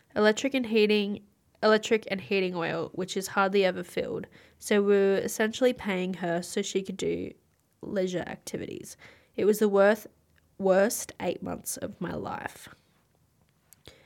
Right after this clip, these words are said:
Three months ago, my grandmother decided that she wanted to go to assisted living after a fall and transferred the deed of her house to me and basically said it was mine now.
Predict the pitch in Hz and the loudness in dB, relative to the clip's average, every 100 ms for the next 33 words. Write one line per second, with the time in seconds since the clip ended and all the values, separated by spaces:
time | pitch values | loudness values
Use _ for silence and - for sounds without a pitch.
0 | _ _ _ - - 233 277 254 262 214 | _ _ _ -20 -2 2 4 2 0 0
1 | 190 175 180 190 185 185 208 233 233 233 | 2 2 0 0 -2 0 2 2 2 0
2 | 233 185 185 180 185 - 190 185 190 202 | -2 -4 -2 -2 -4 -6 -4 -4 -4 -4
3 | 208 196 180 185 - 202 202 190 190 190 | -4 -2 -4 -6 -8 -10 -10 -8 -6 -2
4 | 196 185 - - 185 190 - 208 196 - | -2 -2 -6 -4 -2 -2 0 0 0 -2
5 | 175 175 - 190 - 220 220 226 220 220 | 0 0 -2 -4 -4 0 0 0 0 0
6 | 214 196 185 190 190 185 196 202 - - | 0 0 -2 -4 -6 -6 -6 -8 -10 -6
7 | 196 180 175 - 190 190 180 - 220 226 | -4 -4 -6 -8 -8 -6 -6 -4 -2 -2
8 | 202 180 180 190 202 240 220 180 - | -2 -4 -6 -4 -4 -2 -2 -4 -10